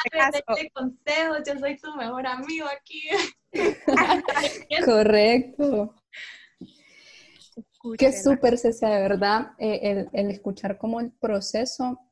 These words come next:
Speaker 3: de una relación que, que fracasó te lleva hoy en día poder, eh, eh, ser apta para poder amar a la persona que hoy en día está con vos, para poder entregarle tu corazón y para poder soñar juntos.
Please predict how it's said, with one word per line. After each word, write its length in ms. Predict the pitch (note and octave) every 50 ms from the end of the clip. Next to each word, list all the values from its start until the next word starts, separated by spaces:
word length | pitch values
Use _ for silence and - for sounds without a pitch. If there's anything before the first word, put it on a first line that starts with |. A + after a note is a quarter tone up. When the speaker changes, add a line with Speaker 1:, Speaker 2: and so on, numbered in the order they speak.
| _ _ _
Speaker 3:
de 220 | G#3+ F#3+ G#3+ G3+
una 540 | G3 G3 G3 F#3+ G3 G#3 G#3+ A3 A3 A3 A3+
relación 580 | A#3 A3+ G#3+ G3+ G3 F#3+ - - G3 G3+ G3+ G3+
que, 460 | - A3+ G#3+ G#3+ G#3+ G#3+ G3+ - _
que 100 | - A#3+
fracasó 880 | A3 - - - G3+ G3 G3 - F#3+ F#3 - - F#3+ F#3+ A3+ D4+ D#4 - _ _ _ _ _ _ _ _ _ _ _ _ _ _
te 240 | - A#3 A3+ A3+ A3
lleva 380 | G#3+ G#3 G3+ G3+ G#3 G#3+ G#3+ G#3
hoy 140 | G#3 G#3+
en 180 | G#3+ G#3 G3+ G3
día 360 | F#3+ G3 G#3+ A#3 A#3 A#3 A#3+ - - - - - - - - - _ _ _ _
poder, 560 | - G#3 G3+ G3 G3 G3 G3 G#3 A3 G#3+ -
eh, 320 | - G#3+ G#3 G3+ G3 - -
eh, 100 | - G3+
ser 680 | - - - - - - - G3+ G3 G3 - - - _ _ _ _ _ _ _ _ _ _ -
apta 500 | G#3 A3 B3+ - - _ A#3 G#3+ G#3 G#3+
para 260 | - G3 F#3+ F#3+ -
poder 240 | - A3+ F#3 F#3+ G3
amar 540 | G3 G3+ G3+ G3 G3+ G#3+ A#3 B3 - - _ _
a 80 | G3+
la 140 | G3 G3+ F#3+
persona 380 | - F#3+ F#3 - G3 G3 G3 F#3+
que 120 | - G#3
hoy 60 | G3+
en 140 | G3 F#3+ F#3+
día 100 | F#3+ G3
está 260 | G3 - - G3+ G3 F#3+
con 240 | - F#3+ F#3 F3+
vos, 300 | F3+ F#3+ G3+ G#3 G#3+ -
para 260 | - - F#3+ G3 F#3+ -
poder 280 | - F#3+ F#3 F#3+ F#3+
entregarle 500 | G3 G3+ G3+ - G#3 F#3+ F#3+ G3 G3 G3+
tu 160 | G3+ - G3
corazón 500 | - - G3 - G3+ F3+ - - G3 G3+ G#3
y 80 | G#3
para 220 | G3 - G3 F#3+ F#3+
poder 340 | - - F#3+ F#3 F#3 F#3+ F#3+
soñar 320 | - - G3+ G3+ G3+ G3+
juntos. 600 | F#3+ - - C#4+ D#4 F4 E4 - - - F3+ -